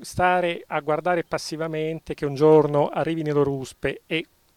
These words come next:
facciano tutto quello che ho rapidamente riassunto.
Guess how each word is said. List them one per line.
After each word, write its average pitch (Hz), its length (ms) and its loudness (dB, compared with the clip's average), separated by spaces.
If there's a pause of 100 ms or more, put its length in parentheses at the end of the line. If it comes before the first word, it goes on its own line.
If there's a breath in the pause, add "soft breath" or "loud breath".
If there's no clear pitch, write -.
(120)
facciano - 520 -2
tutto - 280 -10
quello 139 260 -2
che - 140 -8
ho 127 120 0
rapidamente 123 920 -6
riassunto. 117 840 -16